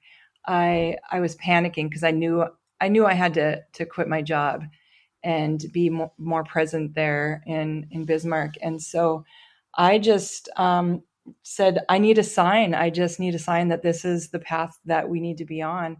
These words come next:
And I got home and I, I'm pretty sure I, I experienced what a panic, <laughs> panic attack felt like. And I grabbed my dog and said, "We need to go for a walk." So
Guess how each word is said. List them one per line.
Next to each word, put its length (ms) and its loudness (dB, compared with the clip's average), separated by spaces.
And 140 -4
I 80 -2
got 260 0
home 340 2
and 120 -2
I, 100 -6
I'm 160 -2
pretty 220 -4
sure 240 0
I, 160 4
I 520 2
experienced 680 -6
what 200 -2
a 40 -2
panic, 380 -4
<laughs> 140 -10
panic 340 0
attack 360 -2
felt 260 4
like. 280 0
And 80 0
I 80 0
grabbed 300 4
my 100 4
dog 400 4
and 120 0
said, 160 2
"We 100 0
need 160 0
to 100 -2
go 140 2
for 140 -2
a 80 2
walk." 360 0
So 380 -2